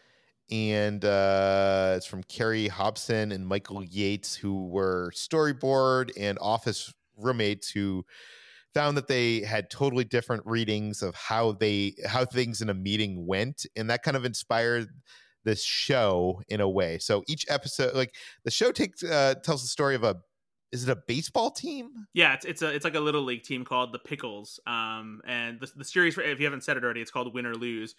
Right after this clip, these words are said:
Speaker 2: and it follows the, the week, um, leading up to their championship game. And each episode will show that week unfolding through the eyes of a different character, and that includes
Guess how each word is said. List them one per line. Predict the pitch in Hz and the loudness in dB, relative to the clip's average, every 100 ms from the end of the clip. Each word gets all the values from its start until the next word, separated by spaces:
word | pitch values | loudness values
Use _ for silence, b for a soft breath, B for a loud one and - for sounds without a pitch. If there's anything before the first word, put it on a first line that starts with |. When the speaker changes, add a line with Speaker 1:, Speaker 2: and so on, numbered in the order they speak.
| B B B B | B B B B
Speaker 2:
and | 123 120 117 | -2 0 -2
it | 120 | -4
follows | 147 139 143 139 - | 2 2 2 -2 -4
the, | 120 117 - | -4 -4 -6
the | 123 | -8
week, | 120 135 143 - - | -4 -2 -4 -6 -10
um, | 131 123 120 117 | -4 -2 -2 -4
leading | 131 131 127 | -2 -2 -2
up | - | -6
to | - | -8
their | 120 117 | -6 -6
championship | - 135 127 127 120 - 101 | -6 -8 -6 -8 -8 -10 -10
game. | - 123 113 107 - B B - | -6 -4 -4 -6 -14 B B -12
And | 113 127 | -10 -6
each | 151 131 | -6 0
episode | 156 160 - 127 120 117 117 | 0 0 -2 -2 -2 -4 -6
will | 120 117 | -8 -8
show | 113 - 135 131 123 123 | -8 -6 -2 0 0 -2
that | 117 120 - | -2 -4 -4
week | 127 127 - | -6 -8 -6
unfolding | 127 120 127 127 120 117 | -8 -6 -8 -6 -6 -8
through | 127 131 | -8 -6
the | 120 | -6
eyes | 120 120 123 120 | -4 -2 -2 -6
of | 107 | -10
a | |
different | 110 117 110 - | -12 -12 -16 -6
character, | 127 120 - 92 - | -4 -4 -6 -14 -10
and | 123 | -8
that | 120 - | -6 -6
includes | 120 - 208 180 143 127 | -10 -10 -2 0 0 -4